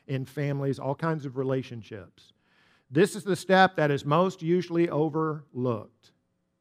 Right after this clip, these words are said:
when we have an issue with something, is to go to them in person and in private. I mean, if we would, if we'd simply practice this,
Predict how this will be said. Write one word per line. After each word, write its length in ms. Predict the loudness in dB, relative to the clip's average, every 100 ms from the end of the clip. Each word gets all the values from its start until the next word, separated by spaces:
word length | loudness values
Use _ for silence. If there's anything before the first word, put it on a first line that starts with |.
| _ _ _ _ _ -14
when 160 | -10
we 120 | 0
have 180 | 2 4
an 100 | 4
issue 240 | 0 -2 -4
with 140 | -6
something, 340 | -8 -10 -8
is 140 | -10 -10
to 80 | -4
go 160 | -2
to 80 | -2
them 240 | -4 -8
in 160 | -8 -10
person 640 | -4 -2 -2 -6 -18 -18 -20 _ _ _ _ _
and 160 | -10 -8
in 160 | -10
private. 500 | -10 -6 -6 -6 -16 _ _ _ _ _ _ _ _ _ _ _ -12
I 20 |
mean, 140 | -8 -8
if 100 | 2
we 200 | 4 6
would, 200 | 4 2 _
if 140 | -2 4
we'd 160 | 2
simply 420 | 4 4 4 4 2
practice 680 | 2 8 8 8 4 -2 -2
this, 640 | 2 4 4 2 -8 -20